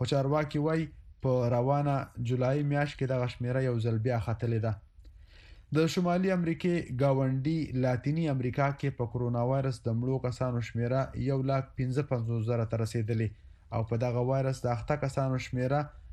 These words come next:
د شپږ دېرش لکه نه اوړېدلې ده چې اکثریت یې په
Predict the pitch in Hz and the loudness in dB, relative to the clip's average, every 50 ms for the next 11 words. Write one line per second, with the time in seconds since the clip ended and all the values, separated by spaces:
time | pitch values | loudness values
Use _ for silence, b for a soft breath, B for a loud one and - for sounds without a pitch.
0 | B - 120 127 127 120 113 - - - 147 135 123 117 123 123 113 110 - - | B -4 0 0 0 0 0 -2 0 0 0 0 0 0 0 0 0 0 0 0
1 | 131 123 117 - 120 113 113 113 113 110 113 110 110 117 113 117 110 110 104 101 | 0 0 0 0 0 0 2 2 2 2 2 2 0 2 2 2 2 0 -2 -2
2 | - - - b b b b b b b - - 139 131 117 - - 139 127 135 | -6 -12 -20 b b b b b b b -2 0 0 0 0 0 -2 -2 0 2
3 | 143 151 151 - 147 139 - 127 | 0 0 0 0 -2 -2 0 -2